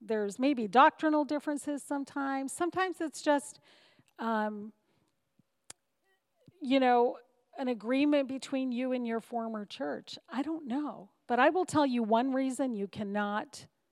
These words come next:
leave, and that is offense. The Bible's very clear that our purpose of coming together is for building up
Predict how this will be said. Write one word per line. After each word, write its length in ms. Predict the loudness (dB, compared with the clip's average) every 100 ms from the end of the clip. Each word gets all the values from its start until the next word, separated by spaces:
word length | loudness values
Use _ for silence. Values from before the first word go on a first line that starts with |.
| _ _ -8
leave, 460 | -6 -6 -12 -20 _ _ _ _ _ _ _ _
and 140 | -6
that 160 | -4 -4
is 160 | -6 -10
offense. 640 | -8 -8 -8 -12 -18 -20 _ _ _ _ _ _ _ _ _ _ _ _ _ _ _ _ _ _ _ _ _ _ _ _ _ _ _ _
The 100 | -2
Bible's 460 | 4 6 6 2 -2
very 300 | 0 2 0
clear 600 | -2 -4 -2 -2 -4 -10 _ _ _ _ _ _ _ _ _ _ _ _ _ _ _ _ _ _ _ _ _ _
that 280 | 2 2 2 -6 _ 0
our 180 | 2
purpose 760 | 2 0 0 2 4 4 2 -4
of 140 | -8
coming 320 | -4 -2 -2 -4
together 540 | 0 4 4 4 0
is 240 | -4 -10
for 200 | -6 -6
building 460 | -2 -2 -2 -6 -6
up 320 | -6 -8 -10